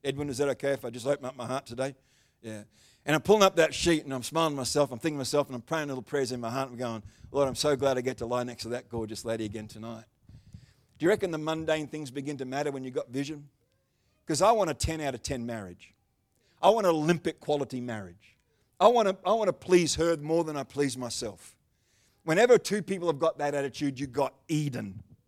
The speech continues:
right there. When only one person's got that, you got purgatory.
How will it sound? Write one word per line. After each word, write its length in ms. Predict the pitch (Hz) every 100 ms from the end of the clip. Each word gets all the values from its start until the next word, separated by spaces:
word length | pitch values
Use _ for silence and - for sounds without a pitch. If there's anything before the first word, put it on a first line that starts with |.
| _
right 280 | 135 151 165
there. 340 | 156 139 104 - _ _ _ _ _ _
When 200 | 175 190
only 200 | 208 214
one 320 | 170 196 233
person's 400 | 180 190 165 160
got 220 | 123 160 160
that, 200 | 165 156
you 60 |
got 240 | 143 156 -
purgatory. 600 | 190 170 147 - 101